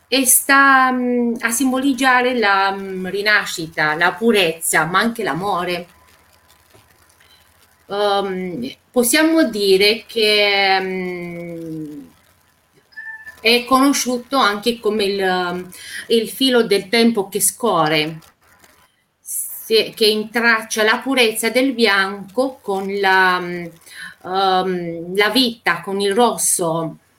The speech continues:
ehm, simbolo del fuoco, mm, del sole, mm, anche del, ehm, attribuito anche alla donna,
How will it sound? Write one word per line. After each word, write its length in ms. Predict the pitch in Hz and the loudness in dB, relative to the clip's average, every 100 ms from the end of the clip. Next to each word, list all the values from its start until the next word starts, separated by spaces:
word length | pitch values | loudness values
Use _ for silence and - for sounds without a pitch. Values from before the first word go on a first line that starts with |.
| _ _ - | _ _ -6
ehm, 880 | 196 190 180 170 185 185 180 180 185 175 _ _ - - | -2 0 0 -2 -4 -4 -6 -8 -10 -14 _ _ -20 -18
simbolo 420 | - 247 240 208 | -4 2 4 4
del 160 | 190 190 | 4 2
fuoco, 720 | - 254 254 - 196 151 156 175 | 2 2 2 -2 -6 -4 -4 -8
mm, 320 | 175 165 170 | -8 -10 -8
del 200 | 175 180 | -4 0
sole, 840 | 180 247 233 185 180 180 175 170 - - - - - - _ _ _ _ _ - - - - - - - 170 165 170 165 160 156 | 4 6 6 4 4 2 0 -2 -8 -20 -20 -20 -20 -20 _ _ _ _ _ -20 -20 -20 -20 -20 -20 -20 -20 -20 -20 -20 -20 -18
mm, 140 | 160 | -4
anche 360 | 190 220 214 226 | -2 -2 0 2
del, 320 | 208 214 214 | 4 4 4
ehm, 760 | 202 202 196 190 190 185 180 175 - _ _ _ _ | 4 2 4 2 0 -4 -10 -14 -20 _ _ _ _
attribuito 580 | 220 233 233 220 254 247 | -4 2 2 4 4 4
anche 220 | 226 220 | 2 2
alla 140 | 190 | 2
donna, 580 | 185 254 202 180 170 165 | 4 4 4 2 0 0